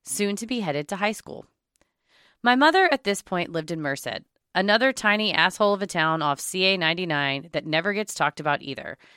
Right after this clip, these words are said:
and only got more well-known after the U C was built in two thousand seven. This is eventually where I would be born and grow up. But in nineteen seventy-six,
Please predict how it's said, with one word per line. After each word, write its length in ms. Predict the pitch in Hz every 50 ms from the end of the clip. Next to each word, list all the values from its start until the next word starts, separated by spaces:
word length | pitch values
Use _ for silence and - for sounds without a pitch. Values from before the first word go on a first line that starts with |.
| _ _
and 140 | - 185 185
only 240 | 202 202 214 220 214
got 200 | 196 196 175 -
more 280 | 180 196 214 226 254 269
well-known 600 | 233 214 208 220 214 170 147 143 143 143 143 -
after 280 | - 160 160 - - 165
the 120 | 151 151
U 220 | 135 131 156 165 147
C 300 | - - - 247 262 262
was 200 | 175 151 139 -
built 320 | - 143 131 123 - _ _ -
in 120 | 175 170
two 120 | - 165
thousand 340 | 143 139 127 127 131 139 139 -
seven. 380 | 180 165 - - - - - _ _ _ _ _ _ _ - - - _
This 140 | - 320 339
is 60 | 339
eventually 500 | 359 349 247 233 226 226 - 240 240 226
where 160 | 220 208 185 -
I 160 | 147 151 170
would 160 | 185 190 196
be 100 | 208 208
born 280 | 170 147 143 143 143 139
and 140 | 139 143 139
grow 200 | 143 135 139 180
up. 320 | 220 190 - - - _ _ _ _ _ _ _ _ -
But 300 | - 294 254 175 - - -
in 100 | 170 165
nineteen 380 | 165 170 196 240 240 - 277 277
seventy-six, 800 | - 285 269 254 277 277 269 - - 160 147 139 - - - -